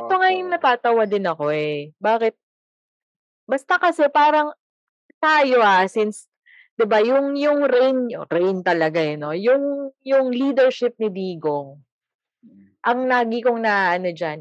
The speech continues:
Speaker 1: is that nagsibol siya nung mga, yung mga kagabinete niya, siga din,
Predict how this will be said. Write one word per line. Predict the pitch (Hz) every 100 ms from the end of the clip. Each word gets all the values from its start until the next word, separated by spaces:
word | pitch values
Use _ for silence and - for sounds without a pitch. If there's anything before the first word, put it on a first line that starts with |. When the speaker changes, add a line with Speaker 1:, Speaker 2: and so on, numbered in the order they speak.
| 160
Speaker 1:
is | -
that | - - -
nagsibol | 202 233 233 - 254 240 196 226 214
siya | 202 190 175
nung | 170 196 202
mga, | 202 196 190 185 185 180 170 _ _ _ -
yung | 185
mga | 165 170
kagabinete | 170 160 151 151 151 151 294
niya, | 285 233 226
siga | - 165 151 190 247
din, | 233 220 220 220 214 214